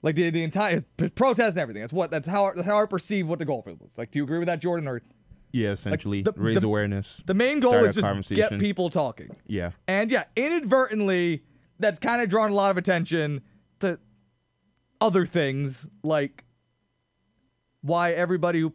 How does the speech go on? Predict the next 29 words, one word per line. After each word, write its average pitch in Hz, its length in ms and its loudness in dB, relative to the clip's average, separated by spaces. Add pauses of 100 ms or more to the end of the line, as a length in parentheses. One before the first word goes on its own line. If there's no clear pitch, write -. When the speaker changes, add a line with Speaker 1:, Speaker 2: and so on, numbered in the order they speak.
(140)
Speaker 1:
plays 160 240 0
football 156 320 -2
hates 151 220 -4
the 147 80 -4
military. 123 560 -2 (480)
Speaker 2:
Apparently, 95 540 -2
yeah. 98 160 -4 (280)
Speaker 1:
And, 151 200 -2 (160)
you 175 120 0
know, 127 180 -2
like, 123 440 -6 (380)
then 180 280 0
better 226 340 4
discussions 180 640 0
about, 165 260 0
like, 151 400 -2 (400)
nationalism 139 840 -2 (1200)
and 180 140 0
stuff 180 240 0
like 151 180 0
that. 120 360 -6
But, 165 300 0 (760)
it, 233 220 -2
like, 254 200 0
it 240 100 0
gets 294 240 4
a 392 60 2
conversation 226 760 2
going. 95 280 -10